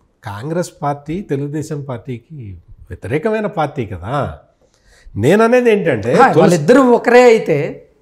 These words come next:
Speaker 2: చంద్రబాబు మనిషే షర్మిల అయితే, చంద్రబాబు గారి మీద విమర్శలు చేయాల్సిన అవసరం ఉండదు కదా.
Speaker 1: వాళ్ళు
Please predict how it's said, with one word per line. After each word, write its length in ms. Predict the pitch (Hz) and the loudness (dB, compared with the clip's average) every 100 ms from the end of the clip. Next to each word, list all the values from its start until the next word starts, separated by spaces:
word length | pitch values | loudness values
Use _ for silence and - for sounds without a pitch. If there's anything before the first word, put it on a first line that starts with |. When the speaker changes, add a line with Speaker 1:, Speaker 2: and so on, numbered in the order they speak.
| _ _ _ _ _ 170 | _ _ _ _ _ 0
Speaker 2:
చంద్రబాబు 380 | 190 220 254 | 4 6 6
మనిషే 720 | 233 233 - 254 247 254 - - | 4 2 4 6 6 4 -4 -6
షర్మిల 340 | - 190 226 | -2 2 6
అయితే, 640 | 220 185 170 143 175 277 _ _ - | 6 4 0 -4 -4 -12 _ _ -6
చంద్రబాబు 340 | 175 202 240 233 | -2 4 4 4
గారి 140 | 233 | 2
మీద 140 | 226 | 2
విమర్శలు 560 | 220 190 160 185 196 214 | -2 -4 -6 -4 -2 0
చేయాల్సిన 340 | 208 196 190 | 2 0 -2
అవసరం 280 | 185 180 190 | -6 -8 -12
ఉండదు 260 | 180 175 165 | -10 -10 -10
కదా. 100 | 165 - | -16 -20
Speaker 1:
వాళ్ళు 400 | 110 110 156 240 | -8 -2 0 0